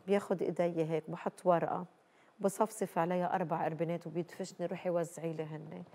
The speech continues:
بعرف إنه هيدي إشارة من الحردينة. بوعى بخبر جوزي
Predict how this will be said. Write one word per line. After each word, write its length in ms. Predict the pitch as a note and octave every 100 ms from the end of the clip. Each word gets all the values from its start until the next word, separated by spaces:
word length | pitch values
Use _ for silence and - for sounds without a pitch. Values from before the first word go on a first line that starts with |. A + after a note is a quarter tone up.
| - - -
بعرف 380 | F3 F#3 F#3 -
إنه 220 | - D#3+
هيدي 260 | D3+ E3 D3
إشارة 380 | D3+ - D#3 D#3+
من 120 | D3
الحردينة. 720 | C#3+ - E3+ - D3+ C#3+ C#3+ D3+ - - - -
بوعى 300 | G3 C#4+ A3
بخبر 380 | - B3+ F#3+
جوزي 640 | F#3 E3+ G#3+ D#3+ D3+ F3